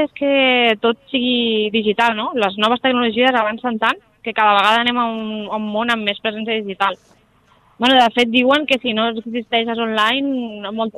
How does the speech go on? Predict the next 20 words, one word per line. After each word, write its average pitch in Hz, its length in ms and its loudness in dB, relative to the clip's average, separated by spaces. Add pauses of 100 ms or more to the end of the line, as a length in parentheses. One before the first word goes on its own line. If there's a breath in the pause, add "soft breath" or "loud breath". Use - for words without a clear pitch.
per 226 160 -2
moltes 233 320 0
persones, 254 340 -2
sobretot, 220 440 -4 (100)
eh, 202 1080 2 (640)
les 226 200 -2
persones 240 400 -2
més 240 180 -4
joves, 269 460 0
no? 302 140 -2 (120)
Dirien 233 380 -4
que 240 100 0
no, 196 540 -4 (240)
que 196 160 -6 (160)
si 226 100 -4
no 226 140 -2
estàs 262 160 -2
present 247 180 -4
en 233 140 0
buscador 226 560 0